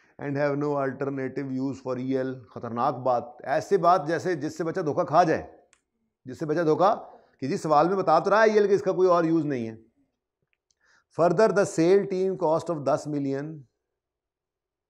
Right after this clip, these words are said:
दस कहाँ से आ गया, बोल, <laughs> should be taken to profit or loss in इक्कीस, as this has been fully recovered through hun-,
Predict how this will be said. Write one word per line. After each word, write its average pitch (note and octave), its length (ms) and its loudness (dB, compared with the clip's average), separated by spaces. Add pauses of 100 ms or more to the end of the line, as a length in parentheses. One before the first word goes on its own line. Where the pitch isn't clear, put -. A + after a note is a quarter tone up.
(240)
दस C3 180 -12
कहाँ C3+ 200 -10
से A2 100 -10
आ F#2 100 -10
गया, - 160 -14 (540)
बोल, E3+ 280 2 (1600)
<laughs> B2+ 200 -4 (260)
should G3 320 0
be A#3 120 0
taken G#3 400 6
to A#3 180 0
profit G3 280 6
or G#3 100 8
loss F#3 340 6
in F3+ 60 -4
इक्कीस, C#3+ 440 -6 (380)
as F3 420 4 (340)
this D#3+ 240 -2
has C#3+ 260 0
been D#3 200 -6
fully E3 280 -2
recovered C#3 560 -2
through B2+ 200 -6
hun-, A2+ 280 -10